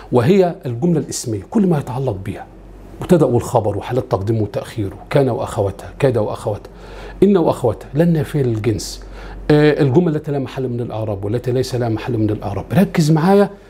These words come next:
علشان الوحدة دي بيجي فيها أسئلة كتير جدًا. "وللأوطان في دم كل حر يد سلفت ودين مستحق". خبر المبتدأ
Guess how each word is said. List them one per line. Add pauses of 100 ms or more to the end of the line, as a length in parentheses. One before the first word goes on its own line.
(120)
علشان
الوحدة
دي
بيجي
فيها
أسئلة
كتير
جدًا. (520)
"وللأوطان
في
دم
كل
حر (440)
يد
سلفت
ودين (320)
مستحق". (520)
خبر
المبتدأ